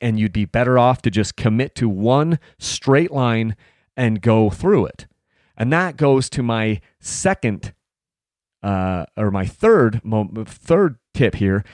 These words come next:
is carrying more momentum than you think you need. So that's, that's kind of like a, a, talking about straight lines are strong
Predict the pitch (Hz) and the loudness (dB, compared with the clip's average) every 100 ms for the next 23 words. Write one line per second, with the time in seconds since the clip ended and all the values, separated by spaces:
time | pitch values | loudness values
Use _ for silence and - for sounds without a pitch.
0 | - 110 101 - 143 156 160 151 123 127 | -4 -2 0 -2 -2 0 0 0 2 4
1 | 135 127 - 113 110 107 120 139 - 120 | 6 4 2 0 0 2 0 -2 0 2
2 | 101 101 - _ _ - 110 101 98 92 | 2 -2 -6 _ _ -4 0 2 2 2
3 | 113 87 98 90 80 - - _ - 131 | -2 0 0 2 0 -4 -16 _ 0 2
4 | 156 156 - 120 135 - 123 107 107 95 | 2 0 -4 -2 -2 0 -2 0 -2 -2
5 | 87 113 107 101 _ - 147 143 143 120 | -6 -8 -12 -14 _ -12 -10 -6 -2 2
6 | 113 - - - - - 139 131 127 117 | 0 0 -8 -12 -8 0 0 2 -2 -2
7 | 101 95 - 139 120 104 98 | -2 -4 -2 0 2 0 -4